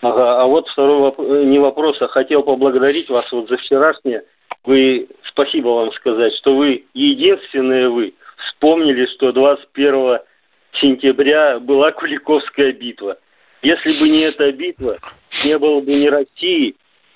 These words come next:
ни церкви православной. Потому что этой битвой произошло спасение Родины нашей. А вы одни,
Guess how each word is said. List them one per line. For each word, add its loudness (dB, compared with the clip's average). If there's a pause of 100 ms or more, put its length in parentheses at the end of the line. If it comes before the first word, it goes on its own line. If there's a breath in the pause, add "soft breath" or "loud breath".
ни 2 (140)
церкви 0
православной. 0 (540)
Потому 0
что -4
этой 0
битвой -2 (320)
произошло 0
спасение 0
Родины 0
нашей. -8 (400)
А 0
вы 2
одни, -4